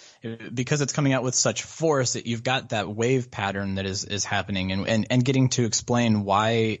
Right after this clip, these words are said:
everything is the way that it is. That, that was a whole lot of fun. And, and that's, that's one of the things that is still rooted in the original research that Michael C. Gross did for the film. Uh, and he was very detailed because they had to, when they were animating things,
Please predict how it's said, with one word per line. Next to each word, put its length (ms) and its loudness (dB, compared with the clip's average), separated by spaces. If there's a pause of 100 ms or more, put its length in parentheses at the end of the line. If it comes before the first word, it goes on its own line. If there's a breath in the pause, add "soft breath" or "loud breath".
(120)
everything 480 0
is 300 0
the 80 -4
way 140 0
that 160 0
it 80 0
is. 380 0
That, 280 -4
that 100 -2
was 140 -6
a 60 -8
whole 100 -6
lot 140 -2
of 80 -8
fun. 320 -2
And, 240 0
and 160 2
that's, 560 -2
that's 200 2
one 100 4
of 80 2
the 60 -2
things 260 0
that 200 0
is 80 -2
still 320 2
rooted 380 0
in 480 0 (440 soft breath)
the 120 0
original 320 2
research 460 0
that 100 -4
Michael 260 -2
C. 160 -2
Gross 360 0
did 220 -2
for 140 -8
the 80 -4
film. 600 -2
Uh, 420 2 (140)
and 180 0
he 160 4
was 160 4
very 400 4
detailed 460 0
because 260 -2
they 100 2
had 340 -2
to, 100 0
when 140 2
they 60 2
were 160 -2
animating 540 2
things, 400 -2